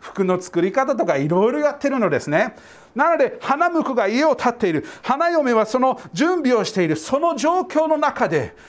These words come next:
花婿が家を建てて、家を建てて、お父さんがそれを見て、「オッケー！これでちょうどいい。これで立派なお家が作ったぞ。花嫁を取りに来なさい」と言って、花婿が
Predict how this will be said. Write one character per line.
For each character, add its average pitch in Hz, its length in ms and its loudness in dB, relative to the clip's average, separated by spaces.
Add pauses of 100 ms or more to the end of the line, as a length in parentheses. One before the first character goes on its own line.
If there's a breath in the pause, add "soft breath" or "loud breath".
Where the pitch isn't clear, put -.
(120)
花 180 260 0
婿 165 240 -4
が 147 220 2 (120 loud breath)
家 180 180 2
を 185 80 0
建 190 180 -2
て 190 100 -2
て、 151 160 -4
家 170 180 2
を 185 80 2
建 185 180 -2
て 180 100 -4
て、 147 200 -2 (140)
お 160 140 0
父 220 180 0
さ 214 140 0
ん - 20 -2
が 185 80 2
そ 196 160 -4
れ 185 100 2
を 202 40 0
見 196 100 0
て、 - 100 -4
「オ 220 100 2
ッ 269 80 -2
ケ 302 120 0
ー！ - 20 4 (880 soft breath)
こ 220 180 0
れ 277 80 -2
で 320 140 2
ち 285 200 -2
ょ 285 120 2
う 254 40 -6
ど 277 140 2
い 262 120 0
い。 202 60 -8
こ - 240 0
れ 311 120 -4
で 302 160 4
立 269 140 0
派 277 260 -4
な 262 120 2
お 254 100 4
家 240 140 -4
が 233 160 0
作 - 180 -6
っ - 20 0
た 208 160 -2
ぞ。 226 240 0 (240 loud breath)
花 240 260 0
嫁 254 240 2
を 226 80 4
取 233 240 0
り 233 60 0
に 220 80 -2
来 226 80 0
な 214 120 2
さ 208 200 2
い」 175 80 -2
と 185 80 2
言 165 100 2
っ - 40 -10
て、 175 200 -2 (260 loud breath)
花 226 220 -2
婿 214 220 0
が 196 160 2